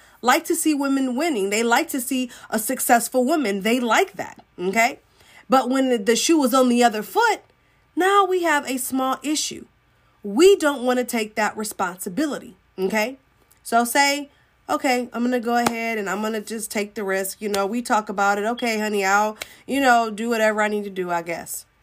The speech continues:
So already in my mind, because I put that "I guess" at the end,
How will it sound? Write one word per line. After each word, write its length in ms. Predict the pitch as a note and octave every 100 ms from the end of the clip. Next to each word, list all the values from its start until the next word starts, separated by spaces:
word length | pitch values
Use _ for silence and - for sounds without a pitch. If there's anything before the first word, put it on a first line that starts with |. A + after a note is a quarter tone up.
| _
So 380 | - E4 D4+ B3+ - _ _ -
already 460 | D#4 F4+ E4 D4
in 80 | C#4
my 140 | A#3+
mind, 340 | A3 A#3 A3 G#3
because 240 | G#3 C#4
I 100 | C4+
put 240 | A#3+ B3+ A#3+
that 180 | G#3+ G3+
"I 140 | G#3+
guess" 300 | F#3+ C4+ C4+
at 180 | G#3+ A3
the 140 | G#3+ -
end, 460 | D4 F4+ C4+ B3